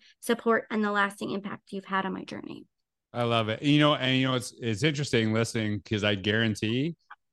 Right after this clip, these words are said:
Speaker 2: what you're saying about Adam, someone's gonna say about you in the future. So I,
Speaker 1: You
Speaker 2: you know,
Speaker 1: hope.
Speaker 2: having, having
Speaker 1: You
Speaker 2: that,
Speaker 1: hope.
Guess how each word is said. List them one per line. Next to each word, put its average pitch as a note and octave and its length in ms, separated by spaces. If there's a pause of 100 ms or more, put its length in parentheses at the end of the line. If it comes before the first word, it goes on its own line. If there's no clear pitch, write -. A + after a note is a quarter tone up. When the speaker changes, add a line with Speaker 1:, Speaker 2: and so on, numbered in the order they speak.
(140)
Speaker 2:
what A2+ 320
you're A2+ 200
saying A#2 220
about G#2+ 160
Adam, B2 320
someone's A2+ 320
gonna G#2 200
say G2 400
about G2 340
you G2+ 420 (300)
in G#2+ 140
the G2+ 80
future. F2+ 480
So G#2 200
I, G2+ 100
Speaker 1:
You - 120 (160)
Speaker 2:
you - 100
know, C#4+ 80
Speaker 1:
hope. F4 280
Speaker 2:
having, A#2 220 (420)
having B2 260
Speaker 1:
You A#2+ 60
Speaker 2:
that, A2 140
Speaker 1:
hope. - 100